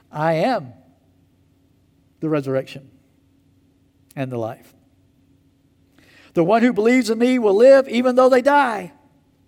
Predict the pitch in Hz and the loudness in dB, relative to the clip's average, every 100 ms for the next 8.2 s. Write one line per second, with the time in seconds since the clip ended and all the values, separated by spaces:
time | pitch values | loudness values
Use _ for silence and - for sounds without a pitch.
0 | _ _ _ _ _ _ _ 214 196 226 | _ _ _ _ _ _ _ -2 0 2
1 | 247 - 269 262 226 180 - _ _ _ | 0 2 2 2 0 -6 -18 _ _ _
2 | _ _ _ - 226 247 247 233 220 190 | _ _ _ -2 2 2 2 0 -2 0
3 | 196 202 269 202 180 190 151 131 131 _ | 0 4 4 4 2 0 -2 -8 -12 _
4 | _ _ - 185 - 226 220 220 220 220 | _ _ -10 -8 -2 -2 0 -2 0 2
5 | 208 208 196 196 196 175 120 - - _ | 2 2 2 0 0 0 -2 -8 -20 _
6 | _ _ _ _ _ _ - 190 180 139 | _ _ _ _ _ _ -8 -8 -6 -6
7 | 127 113 123 - - 202 180 190 175 123 | -4 -6 -8 -18 -2 0 0 0 0 -2
8 | - - | -10 -20